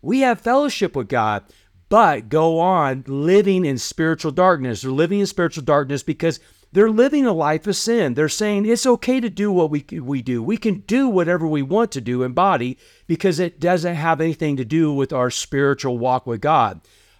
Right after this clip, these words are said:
Uh, so again, obviously they're blinded. They're blinded to the truth.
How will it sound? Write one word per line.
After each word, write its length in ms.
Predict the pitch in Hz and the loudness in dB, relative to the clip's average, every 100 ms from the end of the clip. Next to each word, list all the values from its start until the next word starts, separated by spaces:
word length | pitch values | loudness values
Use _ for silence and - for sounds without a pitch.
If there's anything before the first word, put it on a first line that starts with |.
| - | -4
Uh, 160 | 135 | -4
so 180 | 143 247 | 0 4
again, 340 | 233 247 190 131 | 4 4 0 0
obviously 420 | 175 190 196 180 | -2 -2 -4 -2
they're 140 | 160 | -2
blinded. 640 | 131 165 185 170 120 95 107 | -2 -2 0 0 -2 -4 -4
They're 80 | |
blinded 420 | 120 147 156 147 - | -2 0 0 -2 -6
to 80 | |
the 100 | 127 | -8
truth. 380 | 131 - 135 107 | -6 -2 -2 -4